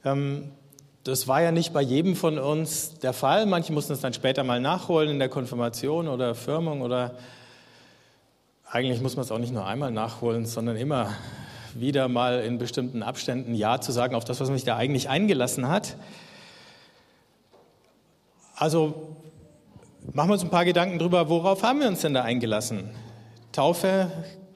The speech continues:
das kann man so darstellen, bedeutet, Teil einer Bewegung zu werden.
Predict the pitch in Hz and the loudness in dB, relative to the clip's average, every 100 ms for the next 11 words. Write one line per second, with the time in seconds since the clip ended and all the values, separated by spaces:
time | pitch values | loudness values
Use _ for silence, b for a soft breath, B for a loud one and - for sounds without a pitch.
0 | - _ _ _ 113 - 139 143 135 120 | -20 _ _ _ -12 -6 -2 -2 -2 0
1 | 127 170 - 165 180 185 - B B B | 2 0 0 2 2 0 -4 B B B
2 | B B - 135 139 185 170 - 143 156 | B B -4 2 2 2 -2 0 2 4
3 | 170 165 160 160 131 156 165 147 - 117 | 2 2 2 0 2 2 2 0 -2 -4
4 | 101 90 85 87 | -4 -4 -6 -12